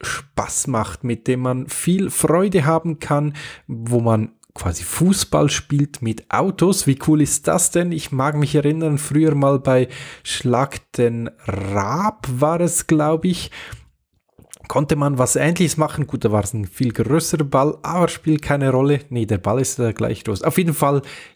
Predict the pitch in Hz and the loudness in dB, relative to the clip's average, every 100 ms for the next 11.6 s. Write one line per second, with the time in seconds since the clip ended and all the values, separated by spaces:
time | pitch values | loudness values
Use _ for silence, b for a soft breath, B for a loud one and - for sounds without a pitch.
0 | - 131 123 120 - 123 120 123 127 127 | -6 -2 -2 -4 -4 -2 2 2 2 0
1 | 110 107 123 117 - 170 208 - 165 147 | -2 -6 -2 -2 0 0 0 -2 -4 -2
2 | - 147 147 160 - 147 127 120 123 127 | -2 0 2 0 0 0 2 0 0 0
3 | 127 127 B B - 165 180 190 196 - | 0 -2 B B -8 -6 -2 0 0 0
4 | 208 190 - 196 - 147 117 107 120 147 | -2 0 0 0 2 0 0 0 0 2
5 | 175 180 175 196 - 202 190 180 190 175 | 4 4 4 2 2 0 0 0 0 0
6 | 160 - - 175 170 - 151 151 - - | -2 -6 -4 -2 -2 -2 -2 0 -2 2
7 | 190 214 208 208 151 180 180 - 147 160 | 2 2 0 -2 -2 -2 -2 0 0 0
8 | 160 165 - - - - 190 208 - 214 | 0 0 0 -4 -6 0 0 0 -2 -4
9 | 202 - 202 120 87 - 110 151 147 147 | -4 0 2 2 0 -2 2 2 2 0
10 | - 196 214 190 175 170 - - 160 147 | 2 0 2 2 2 -2 -4 -2 0 0
11 | 135 131 - 123 113 - | 0 -2 -2 0 0 -2